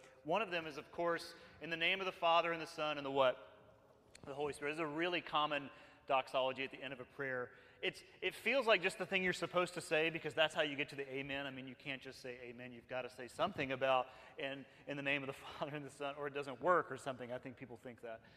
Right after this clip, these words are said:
But, uh, so this is one. Or there's another one that's actually called the doxology. It's "Praise God from whom all blessings flow." Do you know the next line? "Praise him, all creatures here below." You guys are just mumbling. You don't know.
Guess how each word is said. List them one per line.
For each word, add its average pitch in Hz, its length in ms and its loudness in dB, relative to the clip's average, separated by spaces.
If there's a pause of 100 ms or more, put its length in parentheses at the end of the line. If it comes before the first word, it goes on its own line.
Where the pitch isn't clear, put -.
(280)
But, 143 340 0
uh, 131 220 4 (340)
so 160 80 -4
this 165 200 -6
is 151 100 -14
one. 156 260 2
Or 156 80 2
there's 160 220 0 (260)
another 196 300 8
one 170 220 4
that's - 160 0 (100)
actually 165 360 10
called 170 340 8
the 139 40 -8
doxology. 127 680 2
It's 131 200 -6
"Praise 139 300 0
God 135 240 2
from 135 140 -10
whom 135 160 -10 (100)
all 127 260 -4
blessings 123 520 -8 (260)
flow." 135 220 -2
Do 151 60 -8
you 143 60 -10
know 135 120 -4
the 131 60 -8
next 139 200 -8
line? 165 220 -2 (1040)
"Praise 151 260 6
him, 156 220 2
all 147 180 6
creatures 151 480 -2
here 147 220 -2
below." 135 480 2 (260)
You 139 80 -10
guys 135 220 2
are 123 40 -10
just 120 200 -12 (180)
mumbling. 123 400 -10
You 127 60 -10
don't 123 140 -10
know. 117 160 -10